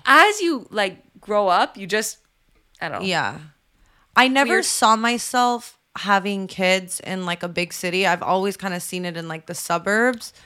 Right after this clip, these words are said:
Speaker 2: But then again, like, I've also really seen it the other way. <laughs> So I don't know who I am.
Speaker 1: I don't know who I am, actually. <laughs>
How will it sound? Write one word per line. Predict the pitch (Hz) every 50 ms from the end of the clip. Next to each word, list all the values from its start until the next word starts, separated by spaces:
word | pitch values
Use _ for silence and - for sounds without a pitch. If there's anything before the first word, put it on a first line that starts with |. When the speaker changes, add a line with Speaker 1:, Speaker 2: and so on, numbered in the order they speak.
| _ _ _ _ _ _ _ _
Speaker 2:
But | - 202 175
then | 220 226 226
again, | 208 180 - 196 202 196 185 170 165
like, | 165 160 165 160 - - - - _ _ _ _ _ _ _ -
I've | 175 196 180
also | 190 202 196 - 220 202 185 151 - _ _ _ _ _
really | 160 165 170 208 208 202 190 196
seen | - - 214 202
it | 185 175
the | - 185 185
other | 180 180 180 185
way. | 190 190 190 - 247 214 -
<laughs> | 285 294 196 220
So | - - - - 240 214 240 202 - - - - - - - _ _ _ _ _ _ _ - -
I | 185 226
don't | 277 302
know | 277 233 202
who | 202
I | 175 160 160
am. | 165 175 165 175 165 165 _ _ _ _ _ - - -
Speaker 1:
I | 220
don't | 247 254
know | 262 262
who | 233 202
I | 185 185
am, | 185 180 175 190 240
actually. | 220 202 214 - - 247 311 311 285 -
<laughs> | 320 262